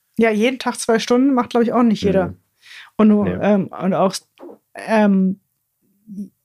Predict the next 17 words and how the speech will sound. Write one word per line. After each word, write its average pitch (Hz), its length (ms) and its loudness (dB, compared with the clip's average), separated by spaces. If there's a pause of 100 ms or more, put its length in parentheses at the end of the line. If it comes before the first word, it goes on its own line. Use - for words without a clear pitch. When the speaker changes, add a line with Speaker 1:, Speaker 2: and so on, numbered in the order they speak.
(240)
Speaker 1:
er, 214 220 -4 (460)
sagen 226 220 0
wir 226 80 2
mal 208 140 4
so, 220 120 2
er, 185 280 0
es - 200 -2
wurde 294 220 2
ja 269 140 2
auch 208 120 0
belohnt. 190 580 0
Er 226 140 2
hat 202 160 -2
in 202 80 6
diesem 208 240 4
Jahr, 202 360 2
ähm, 175 520 0